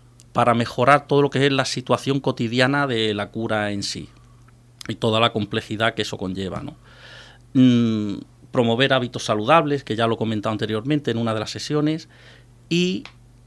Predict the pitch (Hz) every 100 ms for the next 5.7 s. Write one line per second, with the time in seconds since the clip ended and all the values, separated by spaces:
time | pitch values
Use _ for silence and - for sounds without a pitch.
0 | _ _ _ - 143 156 160 151 - 135
1 | 151 139 131 131 120 123 113 131 131 -
2 | 117 113 - 135 139 131 - 117 113 104
3 | - 143 147 131 113 123 123 123 113 107
4 | 110 110 123 139 139 120 127 117 107 104
5 | - 113 110 107 98 90 -